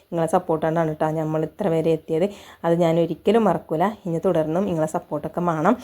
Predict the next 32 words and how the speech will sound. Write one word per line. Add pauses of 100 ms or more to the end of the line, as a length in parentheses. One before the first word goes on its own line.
(380)
അപ്പോൾ (240)
ഇൻഷാ
അല്ലാ (140)
പുതിയ
വീഡിയോ
ആയിട്ട്
ഞാൻ
ഇനി
നാളെ
വരണ്ട്. (720)
അപ്പോൾ, (540)
ഏ, (220)
നിർത്തട്ടെ
കേട്ടോ. (100)
ഇന്നൊരു
ഏഴ്
മിനിറ്റ്
ഉള്ളൂ. (380)
ഏ, (140)
ലെങ്ത്
കുറയുമ്പം (180)
ചില
കമൻറ്റൊക്കെ
വരുന്നുണ്ട്,
"ഇന്ന്
പ-,
വേഗം
കഴിഞ്ഞു"
എന്നൊക്കെ
പറയും. (360)
പക്ഷേങ്കിൽ (360)
എത്താ